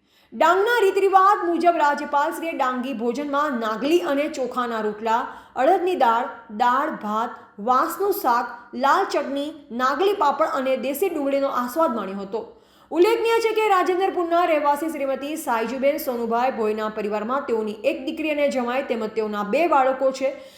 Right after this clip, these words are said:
શ્રીમતી સાઈજુબેન સોનુભાઈ ભોય ખેતી કરી પોતાનું ગુજરાન ચલાવી રહ્યા છે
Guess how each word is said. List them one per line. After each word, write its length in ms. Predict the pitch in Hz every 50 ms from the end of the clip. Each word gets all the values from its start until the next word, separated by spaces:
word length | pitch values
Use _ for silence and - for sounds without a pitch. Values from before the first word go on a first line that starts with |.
| - - _ -
શ્રીમતી 440 | - 311 285 269 262 262 277 285
સાઈજુબેન 560 | 285 - 294 269 269 - 330 320 359 381 415 415
સોનુભાઈ 560 | - 370 339 339 359 349 339 330 349 370 359
ભોય 280 | 254 277 277 269 285
ખેતી 320 | 285 - 269 269 202 254 240
કરી 200 | - 247 294 320
પોતાનું 400 | 320 262 247 247 240 233 226 196
ગુજરાન 360 | 214 226 226 262 285 311 311
ચલાવી 320 | 320 294 277 262 233 226
રહ્યા 220 | 214 208 185 180 185
છે 180 | 180 - 240